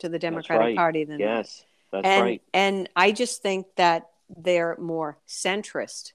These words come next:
Speaker 2: Yes.
Speaker 1: um,
Speaker 2: Yeah.
Speaker 1: than what this party is showing. So, and what, if I may, one other thing about the, who they're losing as a voter, and I think, I forget where this came out in the past week or whatever. Um, it, it,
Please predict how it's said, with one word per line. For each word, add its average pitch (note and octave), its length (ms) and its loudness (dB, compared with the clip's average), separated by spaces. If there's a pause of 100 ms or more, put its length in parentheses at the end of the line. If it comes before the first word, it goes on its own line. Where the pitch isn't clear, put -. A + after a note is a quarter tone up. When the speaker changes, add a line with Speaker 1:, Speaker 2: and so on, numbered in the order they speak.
(120)
Speaker 2:
Yes. F2+ 480 -6
Speaker 1:
um, E3 460 0
Speaker 2:
Yeah. F#3 220 -4
Speaker 1:
than F3 180 0
what E3+ 220 -2
this F#3 180 -6
party D#3+ 420 -4
is D3+ 80 -8
showing. A3+ 460 -8
So, D#3+ 380 2
and F#3+ 180 0
what, A#3 160 4
if G#3 140 0
I A3 140 6
may, A3 200 0
one G3 240 -2
other E4 220 -2
thing A3+ 280 -4
about F3+ 300 -4
the, E3+ 60 -18
who G#3+ 160 -4
they're F3+ 160 0
losing F#3 400 -2
as D#3+ 120 -8
a E3 60 -4
voter, F3+ 380 -2
and E3 100 -6
I D#3+ 80 -14
think, F#3 300 -8 (500)
I F3 80 0
forget F#3 300 2
where E3+ 160 4
this F3 200 2
came F3 240 -4
out D#3 320 -2
in E3 120 0
the D3+ 80 0
past D#3 340 0
week G3 220 2
or - 20 2
whatever. D#3 500 2
Um, D3+ 500 2 (680)
it, F#3 200 4
it, F#3+ 200 4